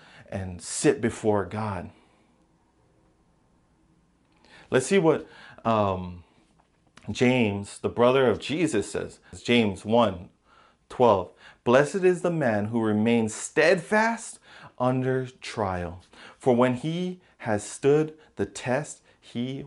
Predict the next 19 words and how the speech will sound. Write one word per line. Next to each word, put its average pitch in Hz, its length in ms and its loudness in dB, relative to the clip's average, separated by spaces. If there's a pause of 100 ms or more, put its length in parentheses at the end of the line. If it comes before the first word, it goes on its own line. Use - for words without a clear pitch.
will 98 140 -8
receive 104 580 -8
the 104 100 -14
crown 95 560 -8
of 101 140 -16
life, 101 360 -12 (460)
which - 240 -8
God 127 320 4
has 98 240 -8
promised 98 640 -8
to 101 100 -4
those 98 560 -2
who 107 140 -6
love 107 400 -6
him." 101 180 -14 (260)
Yes, 139 560 2 (200)
you 123 360 0
and 160 120 2
I 101 360 -2